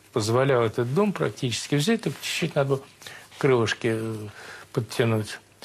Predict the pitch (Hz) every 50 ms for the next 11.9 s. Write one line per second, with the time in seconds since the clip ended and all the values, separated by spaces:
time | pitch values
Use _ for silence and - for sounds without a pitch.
0 | - - - - 202 208 208 147 - 175 160 165 147 147 143 131 117 - - -
1 | 135 123 - - 127 110 - - 123 117 113 - - 247 247 220 - 214 196 -
2 | - - 262 226 - 175 165 156 151 151 143 131 - 143 147 135 131 131 131 127
3 | 117 110 - - _ _ _ _ _ _ _ _ _ _ _ _ _ _ _ _
4 | _ _ _ _ _ - - - - - - - - - - - _ _ _ _
5 | _ - - - - 135 123 110 - 117 110 120 139 151 214 233 208 - 202 190
6 | 185 175 170 170 - _ _ _ _ _ _ _ _ _ _ - - - - 135
7 | 131 - - 226 196 165 - 247 180 - - 165 143 127 120 117 107 104 98 -
8 | - - - - - _ _ _ _ _ _ _ _ _ _ _ _ _ _ _
9 | _ _ - - - - - _ _ - 139 151 156 165 151 147 139 - 160 143
10 | - - - 151 147 139 123 - 151 185 185 180 - 147 135 143 170 151 143 123
11 | 120 117 - 143 143 147 156 147 127 - - 143 139 139 - 226 190